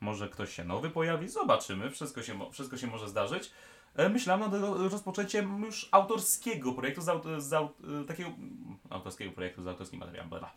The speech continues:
E, takiego już bardziej długotrwałego projektu już z autorskim materiałem.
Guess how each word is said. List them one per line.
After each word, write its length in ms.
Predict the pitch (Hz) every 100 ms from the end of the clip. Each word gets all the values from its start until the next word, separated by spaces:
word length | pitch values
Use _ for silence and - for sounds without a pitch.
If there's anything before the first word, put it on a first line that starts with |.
| - - - -
E, 240 | 123 123
takiego 400 | - - 156 170 147 139
już 120 | 160
bardziej 240 | 185 180
długotrwałego 540 | 180 185 190 - 214 185
projektu 380 | 160 190 208 202
już 120 | 156
z 240 | 143 180 185
autorskim 600 | 180 208 185 - 120 104 - - - -
materiałem. 880 | 127 127 127 120 107 110 156 226